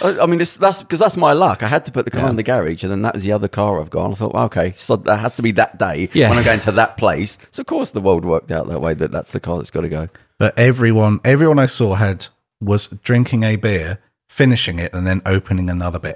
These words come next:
Speaker 3: Everyone I passed, even a small child. Maybe not a small
Speaker 1: When I
Speaker 3: child.
Speaker 1: was work-, the la-, the last couple of years when I was working in the clubs, the amount of people I saw that would walk past, like, throw up,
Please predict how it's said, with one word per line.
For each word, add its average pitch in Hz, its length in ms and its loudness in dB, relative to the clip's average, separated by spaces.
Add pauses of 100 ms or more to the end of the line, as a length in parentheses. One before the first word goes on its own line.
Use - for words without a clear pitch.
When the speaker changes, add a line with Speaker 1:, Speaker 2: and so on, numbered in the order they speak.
Speaker 3:
Everyone 101 400 2
I 92 80 -2
passed, - 380 -10
even 117 260 4
a 104 40 4
small 104 260 0
child. 85 500 -4 (680)
Maybe 95 220 4
not 85 120 -2
a - 40 -16
small 85 200 -8
Speaker 1:
When 175 160 2
I - 0 -
Speaker 3:
child. - 0 -
Speaker 1:
was 180 140 0
work-, 165 160 2
the 175 80 2
la-, 196 160 2
the 160 160 -4
last 202 200 0
couple - 160 -8
of 165 40 0
years 156 160 2
when 131 40 -2
I 127 40 -2
was 120 80 -4
working 127 180 -2
in 120 100 -4
the 120 60 -6
clubs, 90 360 -10
the 101 120 -6
amount 139 320 -2
of 160 80 -6
people 151 260 -6
I 131 60 -2
saw 110 340 0
that - 140 -2
would 95 140 -6
walk 139 340 -6
past, - 640 -8 (420)
like, 107 240 -2
throw 151 500 -2
up, 87 340 0